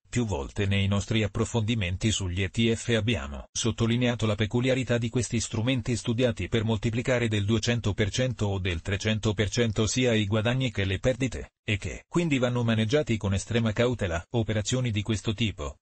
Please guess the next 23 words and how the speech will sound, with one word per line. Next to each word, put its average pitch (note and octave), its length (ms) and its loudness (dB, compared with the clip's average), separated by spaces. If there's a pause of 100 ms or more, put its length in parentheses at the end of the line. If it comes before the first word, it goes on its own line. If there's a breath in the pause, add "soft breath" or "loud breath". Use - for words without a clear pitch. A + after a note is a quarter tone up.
se - 200 0
prese A2+ 340 0
sotto A2+ 260 0
gamba A2+ 380 2
o A2+ 80 2
se A2+ 220 0
vengono A#2+ 440 0
portate G#2 460 2
avanti A2+ 340 0
da G2+ 140 0
persone C#3 460 0
poco C#3 280 2
esperte A#2 560 0
e G#2 60 -2
che G#2 140 -2
fanno G#2 300 0
un G2 100 0
utilizzo A2+ 480 2
quasi A2 340 2
spregiudicato G#2 920 -2
di G2 160 0
questi C3+ 320 0
mezzi, - 420 -6